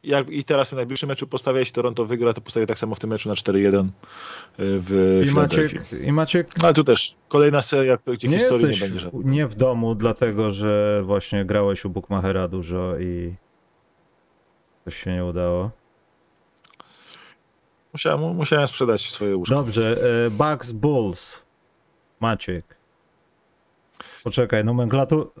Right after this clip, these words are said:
Speaker 2: nomenklatura
Speaker 1: Tu mam ciekawostkę,
Speaker 2: rowerowa.
Speaker 1: nie?
Speaker 2: Mm, trochę
Speaker 1: Tu
Speaker 2: na
Speaker 1: jest
Speaker 2: jednym kole, trochę tam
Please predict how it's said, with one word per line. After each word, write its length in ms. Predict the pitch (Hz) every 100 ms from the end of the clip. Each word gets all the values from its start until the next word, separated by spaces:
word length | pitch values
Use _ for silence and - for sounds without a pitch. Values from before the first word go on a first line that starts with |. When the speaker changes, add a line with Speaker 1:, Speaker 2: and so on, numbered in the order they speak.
| -
Speaker 2:
nomenklatura 560 | 131 147 170 175 170 185
Speaker 1:
Tu 60 |
mam 80 | 156
ciekawostkę, 380 | 147 139 139 120 98
Speaker 2:
rowerowa. 200 | 95 110
Speaker 1:
nie? 140 | 185 214 _ _ _ _ _ _ _ _ _ _ _ _ -
Speaker 2:
Mm, 520 | 170 185 180 180 180 151 - - _ _ _ _ -
trochę 320 | 190 214 220
Speaker 1:
Tu 60 | 196
Speaker 2:
na 120 | 165
Speaker 1:
jest 140 | 156 180
Speaker 2:
jednym 160 | 196
kole, 720 | - 208 208 208 208 220 208 196 _
trochę 380 | - 202 202 190
tam 580 | 180 180 180 175 160 151